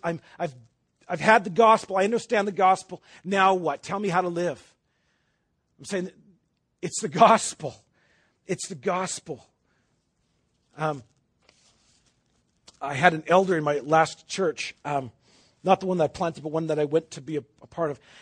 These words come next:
And I had an elder that said, said this to me, direct quote, "Why do we always have to talk about the gospel?"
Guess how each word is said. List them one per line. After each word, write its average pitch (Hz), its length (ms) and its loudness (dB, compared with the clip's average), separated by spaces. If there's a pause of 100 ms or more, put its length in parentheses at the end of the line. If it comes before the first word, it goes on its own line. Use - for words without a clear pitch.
And 175 80 -2
I 165 40 2
had 190 120 6
an 185 100 -6
elder 196 320 2
that 165 120 -10
said, - 360 -4
said 196 180 -4
this 180 140 -8
to - 100 -16
me, 139 120 -10
direct 156 260 -4
quote, 135 300 -6 (440)
"Why 185 440 6 (220)
do 170 80 -6
we 180 120 -8
always 185 480 0 (140)
have 180 300 4
to - 80 -20
talk 160 380 -4
about 151 280 -8
the 147 80 -20
gospel?" 143 580 -10